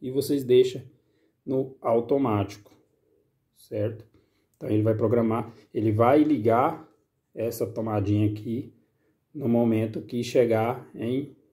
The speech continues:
sete horas da manhã. Então, falta oito minutos. Porém, não vou esperar porque vai demorar um pouquinho, o vídeo vai ficar muito longo.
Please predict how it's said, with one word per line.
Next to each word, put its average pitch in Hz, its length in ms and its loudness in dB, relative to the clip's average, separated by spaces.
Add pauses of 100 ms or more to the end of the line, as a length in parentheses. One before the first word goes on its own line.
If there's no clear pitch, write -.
(140)
sete 139 520 -4
horas 127 240 4
da 131 100 0
manhã. 110 420 -2 (4000)
Então, 131 180 -16
falta 101 300 0
oito 113 280 2
minutos. 127 560 -2 (380)
Porém, 110 320 -4
não 131 140 -2
vou 123 120 2
esperar 117 520 0
porque 139 640 0 (640)
vai 113 160 -2
demorar 113 280 2
um 110 120 0
pouquinho, 131 400 0
o 131 40 -2
vídeo 127 220 -2
vai 123 140 2
ficar - 200 -8
muito 123 240 -2
longo. 113 480 0